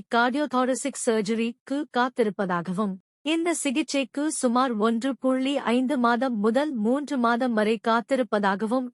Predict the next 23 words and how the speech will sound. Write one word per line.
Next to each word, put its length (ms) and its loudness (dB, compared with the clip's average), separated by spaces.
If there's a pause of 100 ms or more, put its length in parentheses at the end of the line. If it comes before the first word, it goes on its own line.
எழுதியுள்ளார். 840 2 (360)
மேலும், 480 2
அந்த 320 2
கட்டுரையில் 680 0 (100)
அரசு 440 2
மருத்துவமனையில் 880 0
போதுமான 680 2 (120)
இதய 460 0
அறுவை 380 2
சிகிச்சை 520 -2
மருத்துவர் 600 0
இல்லை 340 2
எனவும், 460 0
சென்னையில் 540 -2
உள்ள 340 2 (120)
ராஜீவ்காந்தி 840 0
அரசு 420 0
மருத்துவமனை, 640 0 (360)
ஸ்டான்லி 560 0
அரசு 420 0
மருத்துவமனை, 680 0 (340)
ஓமந்தூர் 600 2
அரசு 360 0